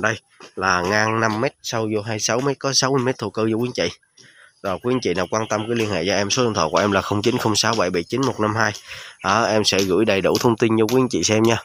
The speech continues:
Đó, số điện thoại cũng là số Zalo của em luôn nha quý anh chị. Đó, em gửi đầy đủ thông tin cho quý anh chị tham khảo nha. Đó. Đây, đường vào cái hẻm mình đây nha quý anh chị. Đó.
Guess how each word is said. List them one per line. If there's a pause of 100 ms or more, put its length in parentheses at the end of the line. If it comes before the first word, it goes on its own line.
Đó,
số
điện
thoại
cũng
là
số
Zalo
của
em
luôn
nha
quý
anh
chị. (600)
Đó,
em
gửi
đầy
đủ
thông
tin
cho
quý
anh
chị
tham
khảo
nha. (1080)
Đó. (3250)
Đây, (180)
đường
vào
cái
hẻm
mình
đây
nha
quý
anh
chị. (1500)
Đó.